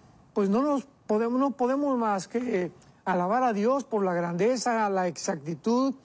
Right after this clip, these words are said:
la veracidad, la im-, impresio-, los impresionantes detalles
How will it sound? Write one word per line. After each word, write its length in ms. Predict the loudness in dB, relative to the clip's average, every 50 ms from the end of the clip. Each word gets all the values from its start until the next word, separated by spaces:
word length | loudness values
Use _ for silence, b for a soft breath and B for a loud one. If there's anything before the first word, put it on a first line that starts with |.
| b b b b b -2
la 140 | -2 0 0
veracidad, 840 | 0 0 0 0 -2 -2 -2 -2 0 2 2 2 2 0 -2 -4 -6 b b b b b b _
la 200 | -2 0 0 0
im-, 160 | 0 -2 -4 -4
impresio-, 520 | -2 -2 -2 0 0 0 -2 -2 -2 -2 -2
los 220 | -2 -2 -2 0
impresionantes 760 | -2 -2 -2 -4 -6 -4 -4 -2 -2 -2 -2 -2 -2 -2 -2
detalles 840 | 0 -2 -2 -4 -4 _ -4 -2 0 0 0 2 0 0 -2 -4